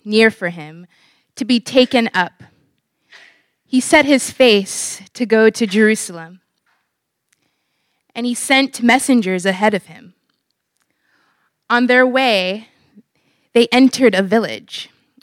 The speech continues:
of the Samaritans to make ready for him.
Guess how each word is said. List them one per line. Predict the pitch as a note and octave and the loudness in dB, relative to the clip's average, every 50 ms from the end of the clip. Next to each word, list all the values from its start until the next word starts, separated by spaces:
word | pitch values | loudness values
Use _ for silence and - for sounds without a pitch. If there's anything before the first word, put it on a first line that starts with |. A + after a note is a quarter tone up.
| _ - | _ -12
of | G3+ F#3 | -10 -8
the | G#3 | -8
Samaritans | - - A3 G#3+ G#3+ G3+ G3+ G3+ G3+ - G3 E3+ D#3+ G2+ - - _ _ _ _ _ _ _ _ _ _ _ _ _ _ _ _ _ _ _ _ _ _ - | -8 -6 -4 -2 -2 0 -2 -2 -4 -6 -14 -20 -20 -20 -20 -20 _ _ _ _ _ _ _ _ _ _ _ _ _ _ _ _ _ _ _ _ _ _ -6
to | - C4 | 0 2
make | A#3+ A#3+ A#3+ A3 A3 G#3+ - G3 | 4 4 4 2 0 -4 -6 -4
ready | G#3+ G#3 G#3+ G3 F#3+ F3+ | -2 -2 -2 -2 -6 -12
for | F3 _ - F3+ | -20 _ -20 -20
him. | E3+ E3+ E3 D#3+ E3+ F#3+ F#3 | -20 -20 -20 -20 -20 -20 -20